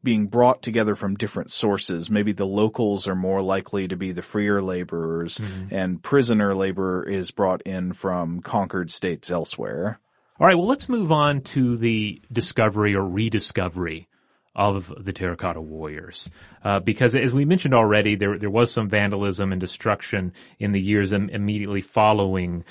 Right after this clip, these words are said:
Speaker 2: uh, Qin Shi Huang's death. But then we forgot about it. Then the,
Speaker 1: Yeah.
Speaker 2: this place was just forgotten for century upon century,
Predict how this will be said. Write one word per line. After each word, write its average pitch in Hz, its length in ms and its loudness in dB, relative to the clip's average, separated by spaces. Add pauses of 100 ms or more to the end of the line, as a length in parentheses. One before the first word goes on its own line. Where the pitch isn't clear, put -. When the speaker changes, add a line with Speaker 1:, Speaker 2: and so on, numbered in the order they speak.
(140)
Speaker 2:
uh, 95 160 0
Qin 101 260 -4
Shi 92 220 -2
Huang's 87 480 -2
death. 95 440 2 (320)
But 113 400 2 (380)
then 147 260 0
we 139 100 2
forgot 110 360 0
about 90 280 -8
it. - 200 -20
Then 120 320 2
the, 123 140 4
Speaker 1:
Yeah. 123 160 2
Speaker 2:
this 113 140 0
place - 360 0
was 104 100 -6
just - 160 -6
forgotten 95 680 -2 (300)
for 104 380 2
century 120 500 -2
upon 95 260 -4
century, 113 580 -2